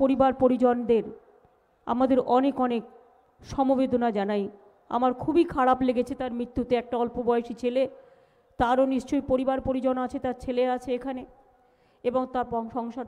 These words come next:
পরিবার আছে। কিছু কিছু মৃত্যু তো মানুষকে দুঃখ দেয়। সেই দুঃখের মধ্যে যেদিন ও মারা গিয়েছিল, আমি আমার ফেসবুকেও একটা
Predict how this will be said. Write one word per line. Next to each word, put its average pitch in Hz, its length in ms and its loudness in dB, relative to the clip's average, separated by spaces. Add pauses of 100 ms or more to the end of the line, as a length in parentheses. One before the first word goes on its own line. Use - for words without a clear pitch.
পরিবার 214 300 -4
আছে। 185 260 -8 (1800)
কিছু 330 200 2
কিছু 349 200 0
মৃত্যু 311 340 2
তো 339 80 2
মানুষকে 294 400 0
দুঃখ 269 320 -6
দেয়। 254 300 0 (2250)
সেই 285 160 -4
দুঃখের 277 360 -4
মধ্যে 269 320 -2 (1120)
যেদিন 277 280 0
ও - 20 4
মারা 262 300 4
গিয়েছিল, 269 440 2 (1120)
আমি 269 260 4
আমার 285 220 4
ফেসবুকেও 285 540 0 (1160)
একটা 262 300 0